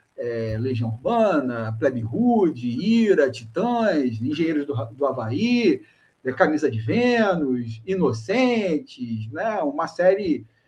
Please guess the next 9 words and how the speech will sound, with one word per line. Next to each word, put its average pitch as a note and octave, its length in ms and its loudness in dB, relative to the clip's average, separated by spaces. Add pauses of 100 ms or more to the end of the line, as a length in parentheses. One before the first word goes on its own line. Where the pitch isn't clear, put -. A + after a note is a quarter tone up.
(140)
é, C3 240 0
de B2+ 160 -6
bandas D3 440 0
aí E3 120 6
até F#3 440 4 (460)
das C#3 300 0
mais E3+ 200 -2
conhecidas A3+ 560 0
a, F3+ 360 2